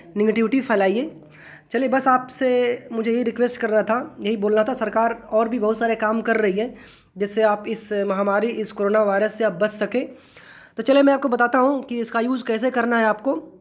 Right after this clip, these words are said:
और इसका यूज़ क्या है, और इससे क्या-क्या फ़ायदे हैं आपको, कैसे इसको इंस्टॉल करना है, कैसे इसको यूज़ करना है। तो चलिए, स्टार्ट करते हैं। तो सबसे पहले आपको प्ले स्टोर ओपन कर लेना है। देखिए, मैंने यहाँ प्ले स्टोर ओपन कर लिया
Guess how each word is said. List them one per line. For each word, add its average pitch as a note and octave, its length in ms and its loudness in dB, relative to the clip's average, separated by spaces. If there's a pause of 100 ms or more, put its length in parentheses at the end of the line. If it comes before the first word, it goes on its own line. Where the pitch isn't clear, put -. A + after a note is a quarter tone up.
और G#3+ 120 0
इसका A3 180 -2
यूज़ A3 360 -2
क्या A#3+ 140 4
है, C#4 320 0 (300)
और G3+ 500 0 (340)
इससे A3+ 280 -2
क्या-क्या A#3 300 2
फ़ायदे A3 340 2
हैं A#3 200 2
आपको, G#3 260 0
कैसे G#3+ 300 -2
इसको A3+ 180 -4
इंस्टॉल G#3+ 320 0
करना A3 220 -2
है, A#3 60 0
कैसे G#3+ 320 0
इसको G#3+ 220 -2
यूज़ G#3 300 -4
करना D#3 220 -4
है। D3 140 -10 (400)
तो - 80 -2
चलिए, B3+ 360 2
स्टार्ट A3+ 260 2
करते A#3+ 260 -2
हैं। C#4+ 100 0 (540)
तो G#3 140 0
सबसे G#3+ 200 -4
पहले B3+ 160 2
आपको B3 180 2
प्ले B3 200 2
स्टोर C4 200 0
ओपन B3 260 2
कर B3 140 0
लेना B3 220 2
है। C4+ 200 -2
देखिए, F#3+ 220 -4
मैंने G#3+ 220 -2
यहाँ G#3 160 2
प्ले G#3+ 240 -6
स्टोर G#3 200 -2
ओपन A3+ 200 -2
कर G#3+ 140 -2
लिया A#3 260 -2